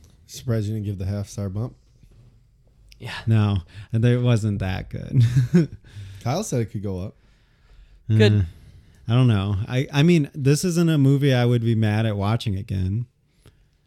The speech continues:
Speaker 3: But
Speaker 2: No, no, it's super
Speaker 3: yeah, it was short.
Speaker 2: easy to
Speaker 3: Like,
Speaker 2: watch.
Speaker 3: yeah,
Speaker 2: It's,
Speaker 3: well
Speaker 2: yeah.
Speaker 3: paced.
Speaker 2: A good comedy, like, is always easy, especially short, is always easy to throw on.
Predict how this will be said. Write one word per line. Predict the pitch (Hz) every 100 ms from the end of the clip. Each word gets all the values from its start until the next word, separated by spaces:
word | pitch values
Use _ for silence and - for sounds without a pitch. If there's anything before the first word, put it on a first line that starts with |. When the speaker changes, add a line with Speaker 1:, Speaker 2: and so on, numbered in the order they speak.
| _ _ _ _ _ _ _ _ - -
Speaker 3:
But | 104 98 92 - _ _ _ _ _ _ _ _ -
Speaker 2:
No, | 156 127
no, | 131 101 123
it's | 127 -
super | - - 147 135 123 117 110 _ _ _ -
Speaker 3:
yeah, | 131 92 -
it | 127
was | 117
short. | - 127 127 98 101 135
Speaker 2:
easy | 131
to | 117
Speaker 3:
Like, | 110
Speaker 2:
watch. | 107 117
Speaker 3:
yeah, | 127 107
Speaker 2:
It's, | 101
Speaker 3:
well | 113 113
Speaker 2:
yeah. | 110 107
Speaker 3:
paced. | 107 110 - - - - -
Speaker 2:
A | 131
good | 156 180
comedy, | 170 156 151 143
like, | 127
is | 110
always | 113 110 104
easy, | 104 104 101 -
especially | - 139 120
short, | 110 - 113 104 -
is | -
always | 107 101 101
easy | 101 101
to | 110 - _ _ _
throw | - 110
on. | 95 90